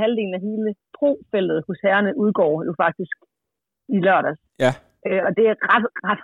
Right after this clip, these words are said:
Speaker 1: høj, øh, rate i forhold til. Så vi var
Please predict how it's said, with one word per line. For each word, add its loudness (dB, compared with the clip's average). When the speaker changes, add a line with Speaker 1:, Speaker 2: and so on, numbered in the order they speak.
Speaker 1:
høj, 2
øh, -2
rate 2
i -14
forhold -2
til. -6
Så 0
vi -6
var 4